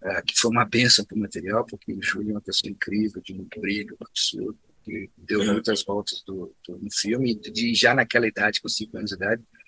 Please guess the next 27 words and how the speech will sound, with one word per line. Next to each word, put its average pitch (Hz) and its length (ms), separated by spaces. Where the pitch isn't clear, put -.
é, 92 100
já 101 140
naquela 113 360
época 104 420
já 104 640
apontava 113 840
pra 113 440
uma 113 320
mulher 107 440
de 110 100
uma 110 80
personalidade 104 680
muito 104 340
forte, 107 440
bastante 185 400
interessante. - 680
Então, 139 460
é, 135 760
é, 131 100
naquele 170 420
momento 143 380
a - 20
gente 147 300
conversou 160 460
com 139 120
as 131 120
famílias, 113 720